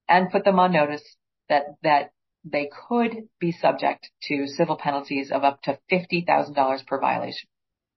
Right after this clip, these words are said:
Um, so the F T C is asking all the influencers and the associations to follow up with them, um, based on this, on these letters about what they're going to do next. Um, and again, a-, and, and, and warn them that they could be fined if the F T C is not satisfied that they're bringing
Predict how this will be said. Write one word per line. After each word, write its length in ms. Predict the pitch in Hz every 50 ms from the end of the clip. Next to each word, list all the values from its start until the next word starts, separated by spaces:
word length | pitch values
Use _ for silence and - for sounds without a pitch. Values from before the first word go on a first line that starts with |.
| _ _
Um, 240 | 160 151 147 143 139
so 240 | - - 190 175 170
the 120 | 175 180
F 120 | 196 196 -
T 120 | 240 233
C 140 | - 240 233
is 100 | 208 196
asking 460 | 185 190 208 - - 233 214 208 -
all 300 | - - 180 185 202 -
the 140 | 165 170 -
influencers 560 | 190 202 226 254 254 247 240 240 247 240 226 - - -
and 300 | 156 165 170 170 170 170
the 100 | 170 175
associations 840 | 175 175 - 180 175 175 - 151 143 143 - 147 143 139 143 - - - _ -
to 140 | - 135 -
follow 260 | - 160 160 160 156
up 160 | 151 - -
with 140 | - 147 -
them, 320 | - 147 143 139 160 180 180 - _ _ _ _ _ _ -
um, 380 | - 151 147 147 147 147 139 - _ _ _ _ _
based 300 | - 160 156 156 - -
on 140 | 147 143 143
this, 180 | 147 139 - - -
on 120 | 143 143 143
these 140 | 139 135
letters 300 | - 135 - 139 139 135
about 240 | - 139 143 143 -
what 140 | 151 156 -
they're 120 | 143 139
going 200 | 143 143 139 139
to 80 | - 131
do 160 | 135 135 135
next. 440 | 135 139 - - - - - - - - _ _ _ _ _ -
Um, 380 | - 147 147 143 - - - - -
and 140 | - 151
again, 400 | 156 151 196 208 196 170 147 143 -
a-, 60 | 139
and, 440 | 151 - - 151 151 151 147 147 -
and, 300 | - - - - - 170 -
and 180 | 156 147 147 147
warn 300 | 160 175 185 196 196 170
them 300 | 156 151 151 156 156 156
that 180 | 160 156 147 -
they 120 | 156 147
could 180 | - - - 151
be 80 | - 156
fined 440 | 156 - 143 143 143 139 139 139
if 120 | 127 - -
the 120 | - 151 143
F 80 | 147
T 100 | - 143
C 140 | - - 143
is 100 | - -
not 180 | - - 120 -
satisfied 580 | - 135 135 - - - 131 127 131 131 135 -
that 140 | 139 - -
they're 240 | - 139 139 135 135
bringing 420 | 131 - 143 139 139 139 139 127